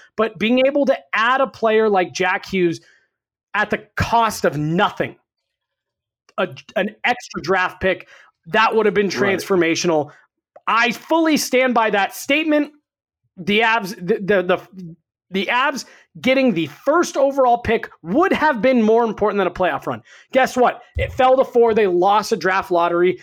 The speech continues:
Speaker 1: Now, you're right. This is more important. The Avs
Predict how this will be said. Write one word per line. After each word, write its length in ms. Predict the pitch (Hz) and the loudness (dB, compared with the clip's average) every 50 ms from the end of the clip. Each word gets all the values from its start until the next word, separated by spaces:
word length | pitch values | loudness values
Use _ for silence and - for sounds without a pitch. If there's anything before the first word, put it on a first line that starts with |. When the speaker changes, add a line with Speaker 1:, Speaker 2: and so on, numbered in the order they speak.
| - - - | -16 -10 -4
Speaker 1:
Now, 320 | 254 277 277 285 254 208 - _ | 0 0 0 0 0 -4 -8 _
you're 220 | - 349 349 330 330 | -4 0 2 2 4
right. 280 | 320 311 294 262 - - _ _ _ - | 4 4 2 2 0 -4 _ _ _ -4
This 280 | 262 311 311 - - | 0 0 2 2 2
is 160 | 311 302 277 | 2 2 2
more 200 | 247 262 269 262 | 4 4 4 2
important. 500 | 254 196 - 233 240 214 208 202 151 139 | 2 0 0 2 2 2 2 0 0 0
The 100 | 147 202 | 0 0
Avs 300 | 233 247 247 247 220 - | 2 2 0 -2 -2 -6